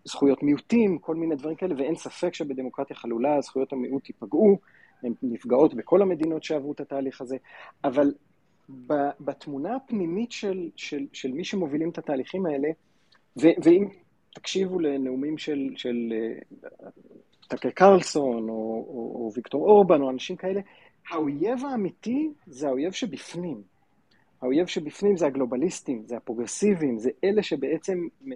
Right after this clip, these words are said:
מנסים, אה, אה, אה, ל-, לקעקע את הזהות שלנו,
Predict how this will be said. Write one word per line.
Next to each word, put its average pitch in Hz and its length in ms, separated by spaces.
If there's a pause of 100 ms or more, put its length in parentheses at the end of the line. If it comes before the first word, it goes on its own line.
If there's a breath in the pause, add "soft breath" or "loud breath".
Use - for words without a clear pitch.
(100)
מנסים, 131 560
אה, 170 60
אה, 143 840
אה, 123 80 (720)
ל-, 123 260
לקעקע - 540
את 180 120
הזהות 131 360
שלנו, 120 340